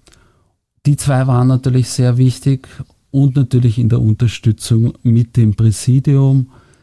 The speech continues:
mit dem Kurt Swoboda als Vertreter der Unica, damals noch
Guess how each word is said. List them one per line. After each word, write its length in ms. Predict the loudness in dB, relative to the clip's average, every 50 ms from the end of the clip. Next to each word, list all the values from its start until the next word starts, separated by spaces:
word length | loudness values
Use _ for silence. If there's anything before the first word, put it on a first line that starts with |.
| _ _ _ -2
mit 440 | 0 2 2 2 0 -2 -6 -2
dem 140 | 0 0 0
Kurt 240 | 0 0 -2 -2 -2
Swoboda 640 | -4 -6 -2 -2 -2 0 0 0 -2 -2 0 -2 0
als 160 | 0 -2 -2
Vertreter 560 | -2 -4 -4 -2 0 2 2 2 2 0 -4
der 160 | -4 -4 -4
Unica, 640 | -2 0 0 0 0 -2 -4 -4 -4 -2 -2 -2 -4 -6 -8 _ _ _ _ _ _ _ _ _ _ -8
damals 400 | -2 0 0 2 0 0 0 0
noch 320 | 0 0 0 -4 -8 _